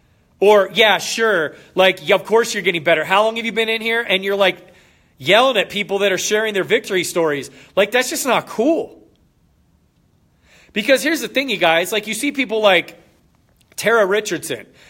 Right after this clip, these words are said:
and Claire Wilson and Kim, and Kim Waitman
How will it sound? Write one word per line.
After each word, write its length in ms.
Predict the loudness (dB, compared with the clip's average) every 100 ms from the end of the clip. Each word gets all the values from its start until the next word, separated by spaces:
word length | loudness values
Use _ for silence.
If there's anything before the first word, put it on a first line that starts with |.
| _ _
and 200 | 0 0
Claire 280 | 0 0 2
Wilson 580 | 2 0 0 -6 -10 -12 _ -20 _ -2
and 180 | -2
Kim, 340 | 2 0 0 -4
and 200 | -4 -4
Kim 280 | -2 -2 2
Waitman 500 | 0 0 -4 -8